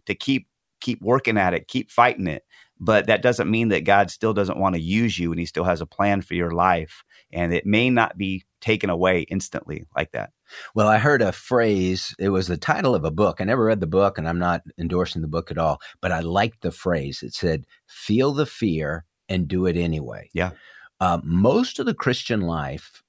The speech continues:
Speaker 2: when we take a step of faith, there's gonna be some fear there. So you get up to preach. There's fear. I, I, somebody asked me just, uh, just yesterday, "Do you ever get nervous before you preach?" And I said, "Yes,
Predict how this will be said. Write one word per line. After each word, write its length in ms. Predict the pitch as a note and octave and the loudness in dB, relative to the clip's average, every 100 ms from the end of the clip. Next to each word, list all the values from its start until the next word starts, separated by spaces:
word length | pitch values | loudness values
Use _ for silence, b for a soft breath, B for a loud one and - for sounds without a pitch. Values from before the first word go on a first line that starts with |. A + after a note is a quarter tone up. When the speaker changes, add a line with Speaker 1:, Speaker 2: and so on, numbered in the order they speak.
| _ | _
Speaker 2:
when 220 | E2+ F2+ | -2 2
we 120 | G2 | 0
take 260 | A2+ C#3+ B2 | 0 -2 -2
a 60 | |
step 300 | F#2+ - A2 | -4 0 0
of 100 | F#2 | -2
faith, 340 | - F#2 G2 - _ | -2 -2 -2 -6 _
there's 280 | G#2+ C#3+ F3+ | 2 2 2
gonna 260 | - F#3 G#2+ | -2 -2 0
be 220 | G#2+ A#2+ | 0 0
some 300 | - F2 D#2 | -2 -4 -4
fear 400 | - G#2 F#2 D#2+ | -4 0 2 0
there. 320 | C#2 C2 - _ B B B B - | -2 -10 -14 _ B B B B -4
So 140 | G#2+ | 0
you 180 | F#2+ A#2 | 2 2
get 220 | G#2+ A#2 | 2 2
up 260 | A2 G#2+ - - | 2 0 -8 -2
to 180 | F#2 E2 | -2 -2
preach. 560 | - G#2 D2 - - _ _ - | -2 -2 -2 -6 -14 _ _ -4
There's 240 | E2 D#2 | -2 -2
fear. 300 | - F#2 C2+ | -2 -2 2
I, 220 | E2+ F2+ | 4 4
I, 60 | F2+ | 4
somebody 360 | - A2+ G2 F2 | 2 2 4 4
asked 200 | F2+ - | 2 2
me 140 | F#2 | -2
just, 360 | D#2 F2 E2 - - | 0 0 -2 -8 -2
uh, 280 | F2+ D#2 D2 | 0 0 -2
just 260 | E2 F2+ | -4 -2
yesterday, 500 | F#2+ F#2 - D#2 D2+ B B B - | 0 0 -2 -2 -2 B B B -4
"Do 80 | F#2+ | 0
you 240 | F2+ F2+ | 2 4
ever 260 | F2+ A#2+ B2 | 4 2 0
get 380 | F#2+ G#2 G2 | 0 -2 -2
nervous 760 | F2 F#2+ A2+ A#2+ E2+ E2 - - - | -2 0 2 2 0 -4 -6 -12 -6
before 380 | F2+ - F2 E2 | -6 -2 0 0
you 140 | D#2 | 0
preach?" 500 | - C3 G#2+ - - | -2 -2 -4 -6 -16
And 140 | - E2+ | -8 -6
I 60 | |
said, 260 | F2 F2 C#2 | -4 -4 -6
"Yes, 460 | D#2+ G2+ D#2 - | -2 0 0 -6